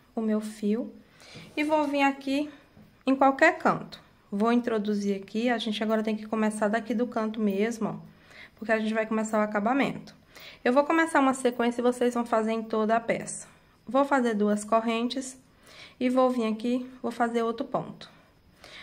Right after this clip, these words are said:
Vou fazer agora duas correntes. Volto aqui, trabalho outro ponto. Eu vou fazer uma carreirinha toda cheia, pessoal, ó. Para cada ponto alto, eu vou trabalhar um pontinho alto, ó. Até terminar todos os pontos, a gente vai fazer assim.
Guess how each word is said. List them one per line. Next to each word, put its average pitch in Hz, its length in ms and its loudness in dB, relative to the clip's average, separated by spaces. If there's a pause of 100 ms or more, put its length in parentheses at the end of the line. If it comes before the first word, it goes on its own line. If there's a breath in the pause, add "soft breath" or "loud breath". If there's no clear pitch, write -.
(140 loud breath)
Vou 330 160 6
fazer 233 380 2
agora 202 340 6
duas 277 340 2
correntes. 302 580 -2 (240 loud breath)
Volto 190 380 0
aqui, 220 400 -2 (180)
trabalho 220 440 0
outro 214 240 0
ponto. - 420 -6 (480 loud breath)
Eu 247 100 0
vou 277 100 2
fazer 294 260 -2
uma 294 140 -2
carreirinha 277 460 0
toda 320 380 -2
cheia, 196 300 -4
pessoal, 180 600 -4
ó. - 160 -20 (200)
Para 262 200 6
cada 320 360 4
ponto 220 380 0
alto, 214 340 2 (480 loud breath)
eu 269 120 4
vou 285 120 6
trabalhar 220 640 2
um 285 180 2
pontinho 294 420 0
alto, 165 340 0
ó. - 60 -6 (1300 soft breath)
Até 214 300 0
terminar 269 580 0
todos 240 380 0
os 247 200 -4
pontos, 226 480 -2
a 226 120 -2
gente 220 220 -6
vai 226 140 -4
fazer 220 280 -2
assim. - 320 -6